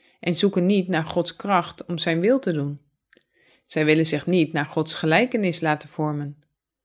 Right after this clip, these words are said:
Zij erkennen in algemene zin hun onvolkomenheid, maar geven hun specifieke zonde niet op. Met elke verkeerde daad krijgt de oude zelfzuchtige natuur nieuwe kracht.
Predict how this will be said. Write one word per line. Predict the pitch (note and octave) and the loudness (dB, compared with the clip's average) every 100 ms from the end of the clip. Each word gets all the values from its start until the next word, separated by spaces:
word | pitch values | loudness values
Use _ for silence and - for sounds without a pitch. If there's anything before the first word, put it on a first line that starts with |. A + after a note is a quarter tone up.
| _ _ _ _ | _ _ _ _
Zij | - - D#3+ | -10 0 2
erkennen | - D#3+ F3 G#3 E3 D3 | 4 0 2 2 2 0
in | - D#3+ | -4 -2
algemene | - A#3 B3 F3+ C3+ C#3+ | 4 4 4 0 0 -2
zin | - C3+ C#3+ | -4 -4 -4
hun | F3+ D#3 D#3 | -4 -2 -2
onvolkomenheid, | - F3+ F3 D#3+ A3 C4 G3 C#3+ C#3+ - _ _ _ _ _ _ | -2 -2 -4 0 2 4 2 0 -4 -12 _ _ _ _ _ _
maar | D#3 E3 G#3 B3 | -2 4 4 4
geven | F3+ D#3+ D#3+ | 2 2 2
hun | C#3+ | -2
specifieke | - - A3 C4 B3 G#3+ G3+ G3 | -4 0 2 2 0 -2 -4 -6
zonde | D#3+ C#3+ C3+ | -4 -2 -2
niet | D#3 G#3 B3+ | 0 0 0
op. | A3 - - _ _ _ _ _ _ _ _ _ _ | -4 -6 -12 _ _ _ _ _ _ _ _ _ _
Met | E3+ E3+ | -2 0
elke | - B3+ D4 | 4 4 4
verkeerde | - C4 B3 A3+ F#3 | 0 0 2 2 2
daad | D3+ D3 D3 | 0 0 -4
krijgt | - D#3+ D#3 | -2 -2 -2
de | - | -2
oude | - A#3 B3+ | 0 2 0
zelfzuchtige | A#3 D3 - - A#3+ - A#3 G3 | -2 -4 -4 -2 -4 -4 -6 -4
natuur | F#3 - D#3 C#3 | -4 -2 -2 -2
nieuwe | C#3+ D3+ G#3+ G#3 | -2 0 0 0
kracht. | - E3 - - - | -4 -6 -6 -8 -20